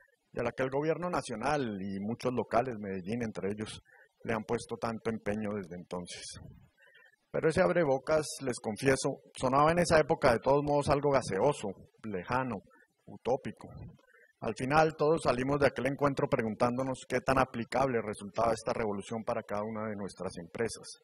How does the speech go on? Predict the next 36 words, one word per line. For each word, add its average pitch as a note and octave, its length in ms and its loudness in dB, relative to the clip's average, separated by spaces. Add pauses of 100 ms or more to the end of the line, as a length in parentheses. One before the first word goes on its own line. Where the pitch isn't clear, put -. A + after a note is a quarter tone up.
(480)
para G2+ 200 -2
el G2 80 -4
Estado, A2 520 2
para G#2+ 200 -4
la G2 100 -4
vieja B2 320 -4
forma A#2 320 -2
de A2 60 0
hacer G2 240 -6
las G2+ 220 -6
cosas. - 500 -8 (640)
Sonaba A#2+ 420 2
maravilloso, A#2 680 4
con B2 220 -2
unos C3 180 0
beneficios B2 560 -2
a B2+ 80 4
las G#2+ 160 -2
claras A#2+ 320 -2
envidiables, C3+ 720 4 (500)
pero C#3+ 200 6
alguien E3 240 2
tenía C#3+ 260 0
que C#3 140 0
dar B2 160 2
los C#3+ 200 -2
primeros A#2 380 -2
pasos C3 460 2
antes C3+ 400 -2
de B2 80 0
que A2 140 -4
el G#2 100 -8
teletrabajo G#2 640 -2
fuera G#2+ 260 -4
ganando G2 420 -8
ímpetu. - 440 -10